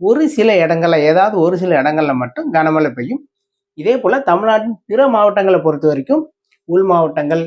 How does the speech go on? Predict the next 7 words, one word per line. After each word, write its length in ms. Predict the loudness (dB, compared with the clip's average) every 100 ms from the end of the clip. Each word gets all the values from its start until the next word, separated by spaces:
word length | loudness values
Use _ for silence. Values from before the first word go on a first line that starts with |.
| -8 _
மேற்கு 320 | -6 -4 -2 -4
மாவட்டங்கள், 600 | -2 -4 -6 -6 -4 -6 -12 _ _ _ _ -14
வட 160 | -6 -2
மாவட்டங்கள், 560 | 0 0 0 -4 -6 -6
இந்த 220 | -4 0 2
மாவட்டங்கள்லாம் 840 | 2 2 2 0 -4 -4 -4 -4
நமக்கு 260 | -4 -4